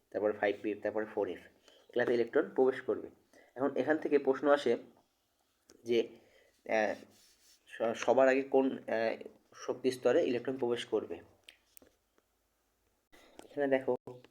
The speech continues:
এই যে এমসিকিউ দিয়েছে যে নিচের কোন শক্তি স্তরে ইলেকট্রন আগে প্রবেশ করবে, থ্রি ডি,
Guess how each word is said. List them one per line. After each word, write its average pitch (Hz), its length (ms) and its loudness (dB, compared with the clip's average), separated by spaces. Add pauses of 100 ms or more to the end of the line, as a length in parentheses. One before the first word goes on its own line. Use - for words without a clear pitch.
(400)
এই 123 120 0
যে 120 140 0
এমসিকিউ 117 340 -2
দিয়েছে 107 460 -4
যে 110 140 -2
নিচের 110 340 -4
কোন 113 220 0
শক্তি 110 280 -8
স্তরে 107 240 0
ইলেকট্রন 104 300 -4
আগে 110 240 -6
প্রবেশ 107 320 -4
করবে, 101 280 -6 (300)
থ্রি 117 280 -4
ডি, 110 280 -4